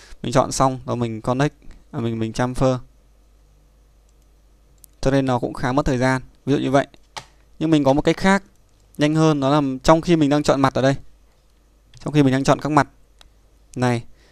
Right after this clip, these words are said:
mình muốn chọn các cái đường sinh, các cái đường segment nằm trên cái, cái bề mặt này,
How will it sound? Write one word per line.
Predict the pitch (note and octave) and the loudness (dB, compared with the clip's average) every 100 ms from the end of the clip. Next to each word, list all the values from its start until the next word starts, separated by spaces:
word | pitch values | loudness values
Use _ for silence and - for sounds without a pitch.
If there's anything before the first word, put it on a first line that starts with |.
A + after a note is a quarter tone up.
| - | -2
mình | C#3+ C#3+ | 2 8
muốn | C#3 D3+ | 8 6
chọn | F#3 E3+ - | 4 2 2
các | F#3 - | -4 -2
cái | C#3+ C#3 | -2 0
đường | D#3 D#3 C3 B2+ B2 | 4 4 4 -2 -2
sinh, | - E3 D#3 - - _ - | 2 2 2 -8 -20 _ -10
các | C#3+ | -6
cái | C#3+ | -2
đường | C3+ | -2
segment | A#2+ D3+ C#3+ A#2 - _ _ _ - - - | -2 0 0 0 -10 _ _ _ -20 -12 0
nằm | C#3+ C3 B2+ | 0 0 0
trên | D3+ D3+ D3+ D3 - | 2 2 0 -4 -2
cái, | B2+ B2+ C#3+ D#3 | -2 0 -2 -2
cái | C#3 | -2
bề | D3 D3+ | 2 2
mặt | B2+ B2+ | 2 -2
này, | B2 | -2